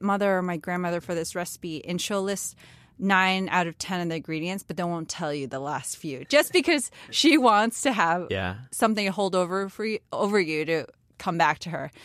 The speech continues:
Speaker 1: And our mom was exactly like that. And our secret sauce, she wouldn't tell us. It was a running joke for ten years. And then two weeks before we opened,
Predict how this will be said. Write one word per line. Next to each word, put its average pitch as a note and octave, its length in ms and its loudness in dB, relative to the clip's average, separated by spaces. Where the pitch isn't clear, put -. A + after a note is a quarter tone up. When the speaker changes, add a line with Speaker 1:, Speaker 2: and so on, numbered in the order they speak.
Speaker 1:
And F#3 140 2
our F#3 160 6
mom F3 240 4
was E3 160 -6
exactly D#3+ 500 -4
like D3 240 -6
that. - 260 -4
And F#3 280 -4
our F3+ 140 4
secret - 360 0
sauce, D#3+ 480 0
she - 180 -6
wouldn't B3 320 2
tell F#3+ 220 0
us. F#3 200 0
It G3 100 0
was G3+ 140 0
a G3+ 60 0
running G#3+ 380 4
joke D#3 240 0
for - 160 -6
ten C#3+ 300 -6
years. F#2+ 360 -8
And G3 200 2
then F#3 180 2
two - 260 0
weeks B3 240 2
before F3+ 440 0
we D#3+ 120 -2
opened, - 480 -8